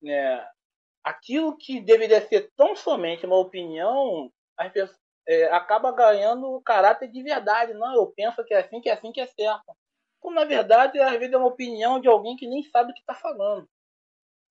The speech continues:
É, então, assim, é, é, é muito complicado isso. É como tu falou, são muitas informações, aí pipoca uma informação que tem um visual bonito, tem uma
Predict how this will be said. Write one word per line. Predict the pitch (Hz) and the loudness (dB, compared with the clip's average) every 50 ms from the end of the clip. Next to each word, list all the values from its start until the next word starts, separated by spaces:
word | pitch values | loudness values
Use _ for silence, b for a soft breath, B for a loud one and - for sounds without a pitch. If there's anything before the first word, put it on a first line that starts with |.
| _ - | _ -10
É, | 120 127 135 | -8 -8 -8
então, | 131 127 - 151 156 170 185 | -8 -6 -4 -2 -2 0 0
assim, | 190 185 - - 202 185 175 165 151 139 - | -2 -4 -6 -12 -10 -10 -8 -6 -8 -6 -4
é, | 143 147 143 139 139 131 - - 135 | -4 -2 0 0 0 0 -2 0 0
é, | 135 135 135 131 127 127 123 120 117 - - - - | 2 2 4 4 4 4 4 4 2 2 -2 -4 -10
é | 127 | -10
muito | 123 123 175 220 - - | -6 -6 -6 -8 -8 -8
complicado | - 269 254 254 247 240 - 240 240 233 226 214 | -8 -8 -8 -8 -10 -8 -4 -2 -2 -2 -4 -10
isso. | 214 208 - 202 - _ _ _ _ _ _ _ _ _ - | -14 -10 -8 -10 -10 _ _ _ _ _ _ _ _ _ -12
É | 165 175 170 165 | -2 0 0 0
como | - 202 214 | 0 -4 -8
tu | - | -2
falou, | - 208 165 | -2 -2 0
são | - 156 | 0 -2
muitas | 156 180 220 208 196 | -2 -2 -2 -2 -4
informações, | 190 185 - 190 185 175 147 143 - - - 160 180 214 240 269 269 _ _ _ _ _ _ _ _ - | -6 -4 -2 -2 0 0 -2 -6 -8 -8 -6 -4 -4 -4 -4 -6 -10 _ _ _ _ _ _ _ _ 2
aí | 151 - 160 339 - | 4 4 4 4 0
pipoca | - - 202 196 - 196 208 208 | -4 -8 -8 -2 4 4 4 4
uma | 208 202 196 | 4 -4 -4
informação | 190 - 196 196 190 175 170 170 - - 175 170 180 175 | -4 -4 -8 -6 -4 -6 -6 -6 -8 -8 -8 -6 -6 -8
que | 180 _ | -12 _
tem | - 170 | -10 -8
um | 170 170 | -8 -8
visual | 156 165 175 165 156 165 160 151 151 151 | -6 -6 -8 -6 -2 4 4 4 4 4
bonito, | 151 143 139 143 165 202 233 254 254 _ 262 254 240 _ _ _ _ _ _ _ _ | 0 -12 -12 -10 -10 -10 -12 -12 -14 _ -16 -16 -16 _ _ _ _ _ _ _ _
tem | - 165 | -6 -4
uma | 170 170 170 165 | -2 0 0 0